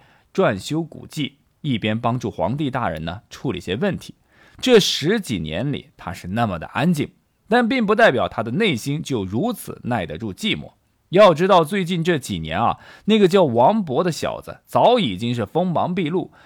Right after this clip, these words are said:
成为了这个国家当仁不让的文坛顶流。那个霸气侧漏的气焰已经让杨炯无法安心潜修，他也一想一展自己的才华，与之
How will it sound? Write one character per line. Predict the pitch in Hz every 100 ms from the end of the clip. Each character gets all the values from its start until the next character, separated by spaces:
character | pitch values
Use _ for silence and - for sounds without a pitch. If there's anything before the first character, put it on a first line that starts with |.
| -
成 | - - 220 226
为 | 180
了 | 196 -
这 | - 120
个 | 95
国 | 90 101
家 | 147 165
当 | - 233 233
仁 | 160 156
不 | 147
让 | 196 220 131
的 | - -
文 | 113 180 214
坛 | - 156
顶 | 175 78 -
流。 | - - - _ _ _ -
那 | 196
个 | 143
霸 | 127 165 123
气 | - - 110
侧 | - 180 151
漏 | 165 117
的 | 92
气 | 87 - 175 123
焰 | 160 185 - 170 123
已 | 127
经 | 117 208
让 | 233 156 117
杨 | 117 220
炯 | 208 67 - -
无 | 131 202
法 | - - -
安 | 117 117
心 | - 117
潜 | - 90 104
修， | 127 135 _ _ _
他 | - 196 240
也 | 185
一 | 80 120
想 | - 64 _ _
一 | - 175 107
展 | 92 58
自 | - 104
己 | -
的 | 69
才 | - - 156
华， | - - - _ -
与 | 110 104
之 | 104 170 180